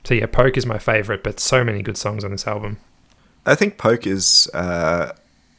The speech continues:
Speaker 2: lyrically one of the strongest on the album as well. There's, there's a passage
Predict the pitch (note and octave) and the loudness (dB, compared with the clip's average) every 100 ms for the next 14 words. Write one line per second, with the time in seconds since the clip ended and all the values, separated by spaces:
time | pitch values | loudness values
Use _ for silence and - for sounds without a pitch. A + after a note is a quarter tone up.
0 | - G2 G2+ A#2 A2+ G2 F2+ F2 - - | -8 -2 0 0 0 0 0 -4 -4 -4
1 | E2+ E2+ E2+ - - - _ - E2+ E2 | -2 -2 -2 -2 -4 -10 _ -4 0 2
2 | D#2+ F2+ D#2+ - D#2 D2+ D#2 E2 D#2+ - | 2 -2 -4 -2 0 2 2 0 0 -2
3 | - F2 - E2 D#2+ - _ - - - | -4 -4 -2 0 -2 -4 _ -20 -20 -20
4 | - - - _ _ - - - - - | -20 -20 -20 _ _ -20 -20 -20 -20 -2
5 | F#2+ - F2+ E2 - - | 0 0 -2 -4 -4 -6